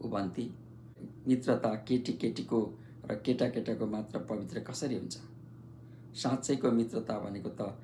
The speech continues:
केटा केटीका बिचको नै मात्र हो। मलाई तिमीसँगको मित्रता ज्यादा रमाइलो लाग्छ, म के गरौँ त?"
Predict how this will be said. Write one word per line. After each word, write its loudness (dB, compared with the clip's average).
केटा 4
केटीका 0
बिचको 0
नै 4
मात्र -2
हो। -10
मलाई 8
तिमीसँगको 2
मित्रता -2
ज्यादा 2
रमाइलो 4
लाग्छ, -2
म -6
के 2
गरौँ -2
त?" -14